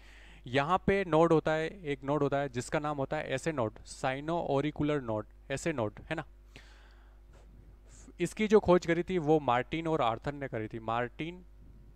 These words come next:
and आर्थर, आर्थर, है ना। फिर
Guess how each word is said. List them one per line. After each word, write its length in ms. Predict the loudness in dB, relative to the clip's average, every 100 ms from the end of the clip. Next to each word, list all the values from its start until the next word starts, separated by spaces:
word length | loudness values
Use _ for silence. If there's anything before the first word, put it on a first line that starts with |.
| -20 -20 -14
and 360 | -8 -6 -6 -2
आर्थर, 400 | -2 -2 -6 -8 -12 -20 -20 -20 -20 -20 -20 -20 -20 -20 -20 -20 -20 -20 -20 -20 -20 -20 -20 -20 -20 -8
आर्थर, 380 | -4 -4 -4 -10 -10 -20 -20 -20 -8
है 60 | -6
ना। 100 | -6 -12 -20 -20 -20 -20 -20 -20 -20 -20 -20 -20 -20 -10 -2
फिर 300 | 0 -2